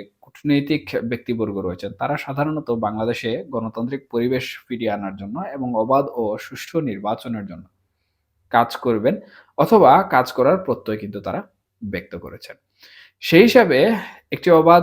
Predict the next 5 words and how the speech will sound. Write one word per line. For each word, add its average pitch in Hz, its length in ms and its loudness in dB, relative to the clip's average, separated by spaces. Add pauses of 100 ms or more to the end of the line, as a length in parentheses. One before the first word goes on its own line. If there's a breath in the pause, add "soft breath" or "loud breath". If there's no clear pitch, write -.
ও 156 120 2 (240)
সুষ্ঠু - 400 -8 (180)
নির্বাচন 110 500 0 (1200)
যদি 135 280 0 (180)
করা 113 200 4